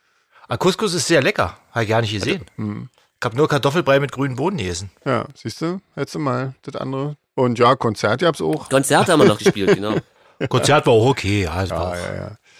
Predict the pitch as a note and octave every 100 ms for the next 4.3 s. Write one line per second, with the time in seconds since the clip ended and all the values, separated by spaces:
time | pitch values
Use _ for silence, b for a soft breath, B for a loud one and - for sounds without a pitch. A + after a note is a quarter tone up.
0 | B B C#3 F3 D3+ D3 D#3 G#2 A#2 G#2+
1 | F#2+ A#2+ B2+ B2 C3+ B2 - E3+ F#3+ C#3+
2 | A2+ C3 A#2 A2+ A#2+ F#3 D#3+ - B2 A2+
3 | A2 G#2+ C#3 C3+ - C#3+ A3 A#3+ F3+ C3
4 | C3+ C3+ B2+